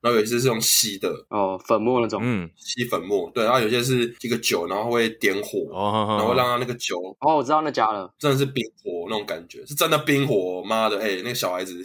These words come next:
Speaker 1: <laughs> 不要喝那个超市卖的。<laughs> 哎，长大了一下，那个超嗨的啊。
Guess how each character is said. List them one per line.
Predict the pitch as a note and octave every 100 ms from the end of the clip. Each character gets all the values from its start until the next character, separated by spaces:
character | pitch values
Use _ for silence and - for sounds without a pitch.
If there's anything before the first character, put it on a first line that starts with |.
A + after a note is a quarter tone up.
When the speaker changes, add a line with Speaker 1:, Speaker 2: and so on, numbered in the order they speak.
| -
Speaker 1:
<laughs> | - - -
不 |
要 | C3+
喝 | - D#3 C#3+
那 | C3+
个 | A#2+ G#2+ A2
超 | - A#2+
市 | B2 A#2
卖 | G#2
的。 | - - G#4+ - - - G4+
<laughs> | - - G4 - - -
哎， | A2 G2 -
长 | G#2+
大 | A#2+ C3+
了 | G2+
一 | G2
下， | G#2+ F#2 F#2+ - _
那 | E3
个 |
超 | C3+ B2+
嗨 | A#2+ A2+
的 | G2+
啊。 | F#2+